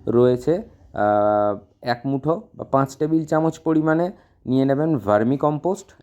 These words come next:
এক বছরের পুরনো কাউডাং কম্পোস্টও নিতে পারেন। আর তার সাথে এই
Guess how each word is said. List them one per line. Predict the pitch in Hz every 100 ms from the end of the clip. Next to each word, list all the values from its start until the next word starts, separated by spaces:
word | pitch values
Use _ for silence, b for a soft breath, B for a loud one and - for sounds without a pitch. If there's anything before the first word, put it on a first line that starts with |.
| -
এক | 110 107
বছরের | 117 123 123
পুরনো | 123 123 131
কাউডাং | 135 101 98 110 110
কম্পোস্টও | 110 113 113 151 165
নিতে | 156 143
পারেন। | 135 139 147 185 b b -
আর | 104 98 98 -
তার | 113 123
সাথে | - 143 165 165 -
এই | 135 127 127